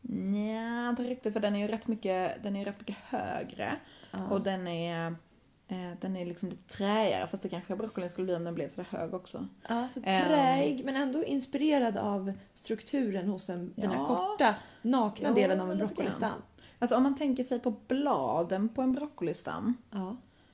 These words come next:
Speaker 1: Den har ju lite den touchen på bladen kan jag tycka.
Speaker 2: Okej.
Speaker 1: Ehm, och sen när den kommer upp i blom,
Speaker 2: Mm.
Speaker 1: då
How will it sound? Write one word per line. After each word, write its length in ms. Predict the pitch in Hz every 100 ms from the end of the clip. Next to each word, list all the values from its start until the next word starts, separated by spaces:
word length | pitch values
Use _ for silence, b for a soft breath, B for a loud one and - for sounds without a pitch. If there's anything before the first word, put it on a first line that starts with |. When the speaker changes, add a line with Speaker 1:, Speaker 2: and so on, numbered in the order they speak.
| b _ - 214 -
Speaker 1:
Den 200 | - 220
har 120 | 220 220
ju 80 |
lite 400 | 233 247 254 -
den 280 | 220 269 196
touchen 640 | 202 - - - - - 196 - -
på 120 | 196
bladen 520 | 185 101 95 - 185
kan 160 | - -
jag 100 | -
tycka. 380 | - - - 190 -
Speaker 2:
Okej. 400 | 247 254 226 214 b b b b b -
Speaker 1:
Ehm, 800 | 196 190 185 185 180 180 180 180 - b b b
och 120 | 214
sen 160 | 254 220
när 80 |
den 140 | 202 202
kommer 320 | 226 254 240
upp 280 | 220 - -
i 400 | 190 190 180 180
blom, 380 | 233 226 - 202
Speaker 2:
Mm. 100 | 247 - -
Speaker 1:
då 440 | 220 196 180 175